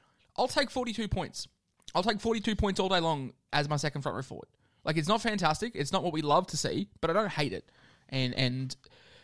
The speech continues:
when we reveal our sides, I've got points coming from other areas of the field that I don't need front row forward to, to really pump them out too much. Let's talk about the ones to watch this week, the storylines that we need to be watching out for this weekend. My,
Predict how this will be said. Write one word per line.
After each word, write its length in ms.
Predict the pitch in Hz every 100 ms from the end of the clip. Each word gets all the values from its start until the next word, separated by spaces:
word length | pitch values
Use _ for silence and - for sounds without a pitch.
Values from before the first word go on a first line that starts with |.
| _ _
when 320 | 131 151 175
we 100 | 151
reveal 320 | 143 139 139
our 140 | 131 131
sides, 260 | 135 131
I've 120 | 135
got 140 | 160 165
points 280 | - 139 -
coming 180 | 127
from 140 | 123 127
other 180 | 123 123
areas 260 | 120 123
of 220 | 131 127
the 80 | 135
field 300 | 127 131 123
that 60 | 120
I 40 |
don't 180 | 120 131
need 140 | 127
front 180 | 131 117
row 100 | 123
forward 320 | 131 113 131
to, 220 | - 120 - _ _ -
to 140 | -
really 480 | 123 123 123 127 127 - -
pump 140 | - -
them 100 | 131
out 120 | 78
too 100 | -
much. 280 | 101 - - - - _ _ _ _ _ -
Let's 160 | 190
talk 120 | - 220
about 240 | 214 -
the 80 | 156
ones 320 | 143 156 151
to 80 | 143
watch 240 | 123 123
this 160 | 135 -
week, 140 | 127
the 40 | 131
storylines 520 | - 170 165 123 127
that 80 | -
we 40 |
need 140 | 127
to 60 | 135
be 80 | 123
watching 340 | 120 - 127
out 140 | 123 131
for 180 | 135
this 180 | 123 127
weekend. 440 | - 131 120 123 -
My, 680 | 147 180 208 190 165 147